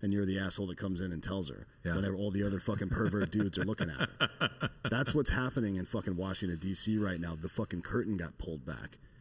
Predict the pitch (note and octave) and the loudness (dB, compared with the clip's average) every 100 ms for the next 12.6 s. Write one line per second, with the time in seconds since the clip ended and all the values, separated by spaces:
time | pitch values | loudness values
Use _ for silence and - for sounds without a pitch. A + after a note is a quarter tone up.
0 | - G2 G#2+ F2+ - C#3 - - D#3 - | -4 0 2 2 2 2 4 4 2 0
1 | - - - - A#2+ G2 F#2+ B2+ A2 F#2+ | -10 -20 -8 0 2 2 2 2 2 -2
2 | F2 G2+ F2 F2+ A2 A#2 G#2+ G2 E2 F#2+ | -2 -2 0 0 2 2 2 0 -2 -4
3 | F2 D#2+ - E2+ F2+ G#2+ E2+ D2+ C2+ A1+ | -2 -6 -6 -2 2 2 2 -4 -6 -6
4 | B1 - - - F2 - G2+ - F2+ E2+ | -8 -8 -14 -6 -4 -2 -2 0 -2 -2
5 | - F2+ - F2+ F2+ - - - - - | -2 -2 0 0 0 -4 -16 -20 -20 -20
6 | - - - - - A#2 A2+ G#2+ F2+ F2+ | -10 -10 -4 -2 2 2 2 2 2 0
7 | E2+ G2+ G2+ F#2 G#2 E2+ E2+ F#2 - D2 | 0 0 0 2 0 0 -2 -2 0 -2
8 | - - - - - G#2+ F#2 E2 - A2 | -4 -12 -16 -10 -2 0 2 2 0 2
9 | A#2+ C3 B2 - F2+ B1+ - - - - | 2 2 0 0 0 0 -4 -16 -20 -8
10 | - A#2+ C3 C3+ B2 - G2+ - C#2 C2 | 2 4 6 4 2 0 -2 0 -2 -2
11 | - - G2 F2+ F2+ - D3 C3+ A#2+ G2+ | -8 -6 -4 0 -2 0 2 2 2 2
12 | F#2+ F2 G2 G2 A2 | 2 0 -2 0 0